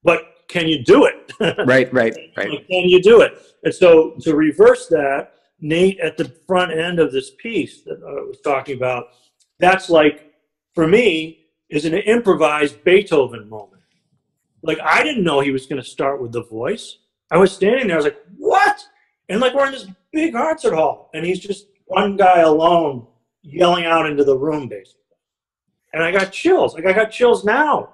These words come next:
Speaker 1: honestly, like, on my bed. Wow. Talk about risk, you know, artistic, creative, like, okay, he's got a whole band on stage. And he's doing what? Like,
Speaker 2: He's
Speaker 1: we've
Speaker 2: a
Speaker 1: never
Speaker 2: trumpet player and he's singing. <laughs> Yeah.
Speaker 1: Yeah, like, like, what?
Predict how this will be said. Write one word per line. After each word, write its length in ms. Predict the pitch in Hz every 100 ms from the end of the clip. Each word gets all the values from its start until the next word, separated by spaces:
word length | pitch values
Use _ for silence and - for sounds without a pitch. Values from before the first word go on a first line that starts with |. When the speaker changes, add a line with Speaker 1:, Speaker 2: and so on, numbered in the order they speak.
| _
Speaker 1:
honestly, 560 | 214 285 285 143 113 -
like, 240 | - 147 _
on 120 | 170 190
my 100 | 180
bed. 240 | 240 - _ _ _ _ _ _
Wow. 480 | 330 392 247 165 - - _ _ _ _ _
Talk 200 | 254 262
about 400 | 208 180 180 -
risk, 520 | 143 165 294 190 - - _ _ -
you 80 | 175
know, 220 | 175 160
artistic, 600 | 185 165 - 233 - -
creative, 460 | - 190 196 190 170
like, 220 | 165 - _ _ _
okay, 100 | 370 339
he's 100 | -
got 140 | 339
a 20 |
whole 180 | 254 320
band 380 | 196 226 320 302
on 160 | 185
stage. 640 | 143 - 147 107 - - _ _ _ _ _ _ _ _
And 80 | 165
he's 160 | 185 -
doing 340 | 196 175 123
what? 360 | 143 285 - - _ _ _ _ _
Like, 100 | 190
Speaker 2:
He's 20 |
Speaker 1:
we've 80 | 240
Speaker 2:
a 40 |
Speaker 1:
never 40 | 240
Speaker 2:
trumpet 260 | 143 139 -
player 180 | 127 117
and 100 | 104
he's 140 | 101
singing. 420 | 120 123 143 143
<laughs> 40 | 113
Yeah. 140 | - - - _ _
Speaker 1:
Yeah, 260 | 320 247 -
like, 220 | 190 - 214
like, 140 | 214
what? 420 | 202 294 320 330